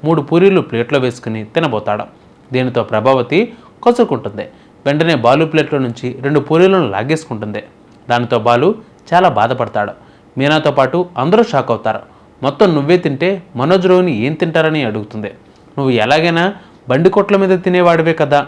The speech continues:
అని బాధ పెడుతుంది. ఇక బాలు ఎలాగైనా ప్రభావతి అమ్మకు బుద్ధి చెప్పాలని అనుకుంటాడు.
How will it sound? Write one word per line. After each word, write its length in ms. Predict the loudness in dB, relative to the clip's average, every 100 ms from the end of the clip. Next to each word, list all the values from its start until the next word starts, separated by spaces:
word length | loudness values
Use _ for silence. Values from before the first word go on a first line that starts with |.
| -6
అని 100 | -4
బాధ 300 | -2 -2 -6
పెడుతుంది. 380 | -8 -10 -12 -14 -20 _ -10
ఇక 120 | -4
బాలు 400 | 0 2 2 -2 -6 -20 _ 0
ఎలాగైనా 380 | 2 4 2
ప్రభావతి 540 | 2 0 2 2 2 0
అమ్మకు 260 | 0 -4
బుద్ధి 240 | -6 -6 -4 -4
చెప్పాలని 420 | 0 0 0 -2
అనుకుంటాడు. 500 | -4 -4 -6 -6 -6